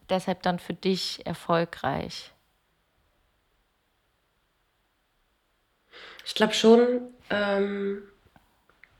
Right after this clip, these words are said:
Speaker 2: also ich glaub, wir alle arbeiten uns ja immer an diesem Bild von, was ist Erfolg als Schauspielerin irgendwie ab, glaub ich, oder man tut es zumindest eine Zeit lang.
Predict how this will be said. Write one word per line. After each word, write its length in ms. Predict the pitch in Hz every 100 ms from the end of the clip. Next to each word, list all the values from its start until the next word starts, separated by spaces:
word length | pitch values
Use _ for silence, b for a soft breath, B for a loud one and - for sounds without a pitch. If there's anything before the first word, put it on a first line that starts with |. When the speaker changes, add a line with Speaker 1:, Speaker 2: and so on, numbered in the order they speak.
| _ _ _ _ _ _ _ _ _ - _ _ _ _ _ _ _ _ _ _ _ _ _ B B B B B B _ -
Speaker 2:
also 120 | 175
ich 80 | -
glaub, 200 | 175 -
wir 160 | 165
alle 220 | - 185 -
arbeiten 440 | 175 175 175 180
uns 200 | 185 180
ja 100 | 180
immer 240 | - 175
an 120 | 160 170
diesem 320 | 165 175 170
Bild 520 | 185 190 220 226 - b b b b b
von, 340 | - 185 175 175
was 180 | 180
ist 120 | - -
Erfolg 520 | 175 - 180 180 175
als 220 | 98 -
Schauspielerin 1040 | 180 170 170 - 180 175 175 175 175 - - _ _ 180 175 175 175 180 - -
irgendwie 400 | 185 175 175 170
ab, 300 | 175 180 -
glaub 280 | 202 196 190
ich, 140 | 196
oder 140 | 175 160
man 280 | 156 160
tut 200 | - 196
es 160 | 190 -
zumindest 400 | 202 196 196 190
eine 80 | 180
Zeit 360 | - 180 180
lang. 280 | 202 202 220